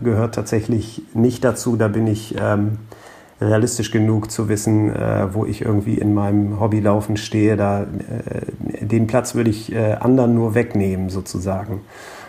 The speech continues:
Ähm, das sollen andere ausfechten, diese Zeiten, die, ähm, da zustande kommen.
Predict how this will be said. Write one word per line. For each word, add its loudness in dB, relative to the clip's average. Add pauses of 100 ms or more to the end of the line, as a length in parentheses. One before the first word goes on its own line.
(160)
Ähm, 2
das 0
sollen 6
andere 2 (120)
ausfechten, -2
diese -2 (960)
Zeiten, 2
die, 0
ähm, 0
da 0
zustande 0
kommen. -2